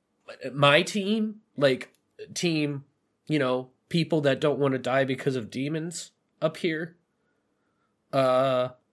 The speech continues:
around here. Um, I don't know how planar travel works. I don't know where you are. Uh, but I'm,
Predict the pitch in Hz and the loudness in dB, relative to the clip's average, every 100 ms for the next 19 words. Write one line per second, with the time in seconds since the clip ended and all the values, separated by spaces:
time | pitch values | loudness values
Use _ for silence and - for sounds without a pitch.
0 | - 120 123 143 170 - 175 180 170 _ | -4 0 2 2 -2 -2 -4 -6 -12 _
1 | _ _ _ _ 113 120 117 117 151 147 | _ _ _ _ -4 -2 0 2 2 4
2 | 139 120 - 131 123 - 92 104 80 - | 2 0 -2 -2 -2 -2 -2 -2 -6 -10
3 | - 139 143 123 113 - 120 107 - - | -10 -6 -4 -4 -4 -6 -8 -8 -12 -18
4 | _ _ - 135 123 135 131 _ _ _ | _ _ -4 -2 0 -2 -4 _ _ _
5 | _ _ _ _ _ _ _ - - 127 | _ _ _ _ _ _ _ -20 -14 6
6 | 170 143 139 - _ - _ _ _ _ | 8 8 6 0 _ -20 _ _ _ _
7 | _ _ _ _ _ _ _ _ _ _ | _ _ _ _ _ _ _ _ _ _
8 | _ _ _ _ _ - 160 208 214 | _ _ _ _ _ 0 4 6 4